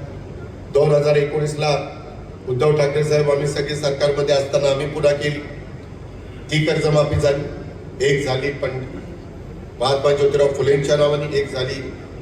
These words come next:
छत्रपती शिवाजी महाराजांच्या नावाने. दोनदा कर्जमाफी देऊन, त्याच्यानंतर शून्य टक्के व्याजाने पीक कर्ज देऊन, त्याच्यानंतर आता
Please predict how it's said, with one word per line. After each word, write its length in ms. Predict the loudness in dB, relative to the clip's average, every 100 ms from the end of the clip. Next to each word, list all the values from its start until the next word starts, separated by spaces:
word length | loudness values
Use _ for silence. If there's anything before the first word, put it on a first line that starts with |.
| -6
छत्रपती 460 | 0 2 4 2 0
शिवाजी 300 | -2 0 2
महाराजांच्या 520 | 2 2 0 0 0
नावाने. 340 | 0 -2 -6 -10 -12 -14 -14 -14 -14 0
दोनदा 380 | 4 4 4 2
कर्जमाफी 880 | 0 0 0 4 2 2 0 -2 -2
देऊन, 640 | -2 -2 2 4 2 -2 -8 -12 -12 -14 -14 -14 -14 -14 -14 -2
त्याच्यानंतर 720 | 0 2 2 4 2 2 0 0
शून्य 320 | -2 0 0
टक्के 340 | 0 0 0
व्याजाने 460 | 2 4 4 4 2
पीक 320 | 0 -2 0
कर्ज 220 | 0 4
देऊन, 580 | 2 4 4 4 2 -2 -8 -10 -10 -10 -12 -14 -16 -16 -16 -16 -2
त्याच्यानंतर 760 | 0 2 2 4 2 2 2 2
आता 680 | 0 -2 2 2 0 -4